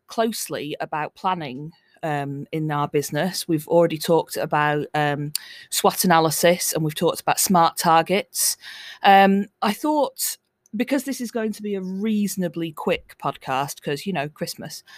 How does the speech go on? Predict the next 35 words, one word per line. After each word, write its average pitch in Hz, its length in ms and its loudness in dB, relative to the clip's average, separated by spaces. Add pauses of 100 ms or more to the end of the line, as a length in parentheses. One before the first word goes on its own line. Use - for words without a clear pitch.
(380)
um, 180 520 8
we 196 160 0
might 202 280 0
talk 180 360 -4 (100)
about, 175 760 -2 (380)
um, 175 280 0 (280)
why 208 720 2
you 160 140 -8
should 151 240 -6
plan 131 520 -2 (520)
for - 140 -6
your 156 120 0
business 139 520 -8
in 147 80 -10
twenty 143 260 -8
twenty-one. 143 640 -6
Like, 131 160 -6
what's - 200 -4
the 196 60 -6
point? 170 360 0
'Cause 190 100 -2
I 208 60 2
think 285 240 0
a - 20 0
lot 302 220 2
of - 80 -8
people, 165 500 -2 (480)
especially 311 460 2
small 240 260 6
businesses 208 540 2
and 214 100 -2
especially 277 460 0
sole 165 260 0
traders, 214 520 -2
don't 196 380 2